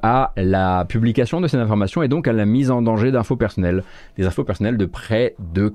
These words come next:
quatre cent mille, euh, personnes lors de la première estimation. Après quoi, l'entreprise, elle avait mené son propre audit en interne et identifié en gros quinze mille six cents comptes,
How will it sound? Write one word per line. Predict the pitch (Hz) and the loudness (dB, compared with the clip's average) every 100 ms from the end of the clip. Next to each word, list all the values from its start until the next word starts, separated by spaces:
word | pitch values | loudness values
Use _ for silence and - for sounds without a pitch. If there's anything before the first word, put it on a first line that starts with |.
| - | -6
quatre | - 135 - - 101 | -4 -4 -4 -6 -2
cent | 90 - 120 120 - - | -2 -2 -2 -2 -4 -2
mille, | 95 104 127 123 - - | 0 2 4 2 0 0
euh, | 87 | -2
personnes | - 135 127 - - 120 175 143 - - | 0 -2 -2 -4 0 0 2 -2 -6 -12
lors | 82 90 107 | -2 0 0
de | |
la | 95 | 0
première | 104 101 | 0 -2
estimation. | 87 - 87 - 135 - - - - - | -2 0 0 0 -4 -6 -20 -20 -20 -6
Après | - - - 117 | -2 0 0 0
quoi, | 127 123 | 0 2
l'entreprise, | 110 104 101 - 135 | 0 -2 -2 0 0
elle | 107 | 2
avait | 92 | 2
mené | 85 87 113 | 2 0 -2
son | - 90 | -4 -6
propre | - - 147 - 110 - - | -4 -2 -2 -2 -2 -2 0
audit | 110 107 120 - _ | 0 0 -2 -4 _
en | 135 139 | -2 0
interne | 113 95 123 131 - | 0 0 0 0 -2
et | - 95 | -2 0
identifié | 104 95 95 - 127 127 | 0 -2 -4 -6 -4 -2
en | 98 | -2
gros | 90 80 107 | -2 -2 -2
quinze | 113 - 127 127 107 | -2 -2 -2 0 0
mille | 117 123 123 | 2 2 0
six | - - 135 | -4 -4 -4
cents | - - 123 113 | -2 -2 -2 -2
comptes, | - - 147 143 - | -2 -2 -2 -6 -14